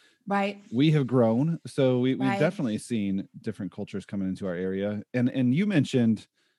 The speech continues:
Speaker 2: um, African Americans coming and that population growing where you were.
Speaker 1: Uh-huh.
Speaker 2: Ours, we have seen a huge, and I don't know, I don't know why. I'm not in the classroom anymore. I, I don't know, but my, I know my daughter and son have both mentioned, um,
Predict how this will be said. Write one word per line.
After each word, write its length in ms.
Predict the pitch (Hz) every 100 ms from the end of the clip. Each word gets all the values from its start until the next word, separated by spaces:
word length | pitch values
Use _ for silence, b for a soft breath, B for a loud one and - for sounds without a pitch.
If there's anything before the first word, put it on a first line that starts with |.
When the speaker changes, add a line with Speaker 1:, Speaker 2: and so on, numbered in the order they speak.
| _ _ _
Speaker 2:
um, 640 | 104 101 95 87 87 87 - _
African 440 | 117 120 123 92 98
Americans 460 | 95 92 90 95
coming 480 | - 98 92 104 110 _ -
and 380 | 98 98 98 98
that 160 | 104
population 560 | - 98 98 95 92 101
growing 380 | 87 95 92 92
where 180 | 90 90
you 240 | 104 165
were. 340 | 120 98 95 b b b _
Speaker 1:
Uh-huh. 160 | 110 147 185
Speaker 2:
Ours, 340 | 127 113 - -
we 200 | 123 185
have 120 | 160
seen 380 | - 139 120 113
a 220 | 113 110
huge, 720 | 107 - - 156 196 143 101
and 100 | 101
I 60 | 135
don't 120 | 151
know, 200 | 139 123 113
I 60 |
don't 100 | 117
know 100 | 113
why. 340 | 107 98 127 190 -
I'm 140 | 120
not 180 | 113 -
in 80 | 120
the 80 |
classroom 400 | 127 131 127 139
anymore. 440 | 123 120 120 123 -
I, 120 | 107 104
I 60 | 107
don't 200 | 110 90
know, 160 | 113
but 160 | 139 107
my, 200 | 117 113
I 100 | 113
know 120 | 117
my 140 | 113 104
daughter 300 | 110 120 113
and 100 | 104
son 240 | 127 147
have 140 | 123 95
both 240 | 120 156
mentioned, 480 | 117 104 113 107 - _ _ _ _ _ 110
um, 460 | 104 92 87 85